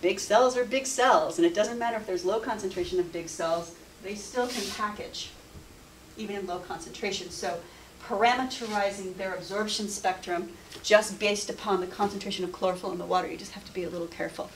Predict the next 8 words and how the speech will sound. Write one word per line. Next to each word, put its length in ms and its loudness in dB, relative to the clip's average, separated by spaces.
We're 100 2
gonna 140 2
return 380 0
to 120 -4
this, 420 -4
because 320 -4
those 380 6
global 440 4